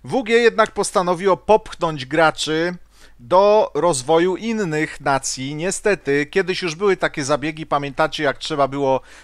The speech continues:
na jakiś czołg premium, nie wiem, czy Super Pershinga, czy isa sześć grać każdą nacją.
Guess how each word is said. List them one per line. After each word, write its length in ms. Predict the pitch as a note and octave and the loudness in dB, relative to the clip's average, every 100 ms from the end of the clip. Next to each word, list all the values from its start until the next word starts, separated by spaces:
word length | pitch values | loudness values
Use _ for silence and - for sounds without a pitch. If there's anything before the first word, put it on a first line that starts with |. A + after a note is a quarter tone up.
| - | -6
na 100 | C3+ | -4
jakiś 260 | C3 C3 | -4 -6
czołg 280 | - E3+ - | 0 0 0
premium, 380 | - F#3 E3+ C3+ | 0 2 2 -2
nie 120 | D#3 | -4
wiem, 140 | D3+ B2+ | -4 -4
czy 140 | A#2 | -8
Super 320 | - C3 C3+ | -8 -6 -6
Pershinga, 480 | - A#2+ D3+ D3+ C3+ | -6 -8 -8 -4 -4
czy 140 | - | -4
isa 220 | C#3 - B2+ | -8 -4 -4
sześć 360 | - C3+ A2+ | -2 -4 -4
grać 320 | A#2 C3+ B2+ | -2 0 0
każdą 440 | - E3 D#3+ C3+ D3 | 0 2 2 0 -2
nacją. 600 | D3 C3 - C#3 D#3 A3 | -2 -2 -2 -4 -4 -8